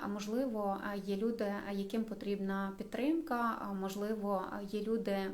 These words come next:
які зараз знаходяться, е, у, м, е, певних ситуаціях, і для них, е, ось ці потоки безумовної любові,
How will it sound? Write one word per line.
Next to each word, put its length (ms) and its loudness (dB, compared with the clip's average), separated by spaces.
які 340 -2
зараз 320 0
знаходяться, 680 -2
е, 40 0
у, 260 4
м, 800 -2
е, 220 0
певних 480 0
ситуаціях, 1160 0
і 340 -2
для 180 0
них, 380 2
е, 120 0
ось 140 -2
ці 140 0
потоки 600 -2
безумовної 600 0
любові, 560 4